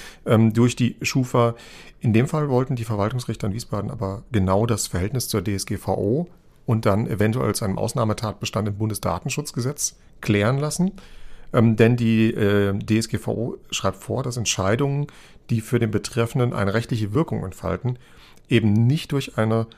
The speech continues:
automatisierte Verarbeitung von Daten getroffen werden darf. Und, äh, für dieses Verbot gibt's nur ganz enge Ausnahmetatbestände. Und ob ein konkreter Ausnahmetatbestand im Bundesdatenschutzgesetz greift, in diesem besonders erheblichen Fall,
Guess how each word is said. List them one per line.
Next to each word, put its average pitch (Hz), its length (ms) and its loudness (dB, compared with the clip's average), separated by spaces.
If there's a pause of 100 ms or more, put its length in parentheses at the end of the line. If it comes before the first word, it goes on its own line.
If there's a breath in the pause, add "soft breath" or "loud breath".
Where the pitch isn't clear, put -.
(120)
automatisierte 110 960 -2
Verarbeitung 117 480 -4
von 110 160 -6
Daten 98 460 -2 (180 soft breath)
getroffen - 460 -2
werden 90 200 0
darf. 85 440 -4 (580 loud breath)
Und, 127 400 2
äh, 120 80 4
für - 140 2
dieses 131 340 0
Verbot 113 460 2
gibt's - 240 -4
nur 117 160 4
ganz 117 240 2
enge 117 260 0
Ausnahmetatbestände. 135 1080 -4 (500 loud breath)
Und - 160 2
ob 127 200 0 (260)
ein 110 180 2
konkreter 110 460 -2
Ausnahmetatbestand 98 1000 -4
im 117 160 -2
Bundesdatenschutzgesetz 104 1300 -4 (140)
greift, - 640 -2 (560 soft breath)
in 120 220 4
diesem 117 400 0 (220)
besonders 110 360 2
erheblichen 113 500 0
Fall, 95 360 0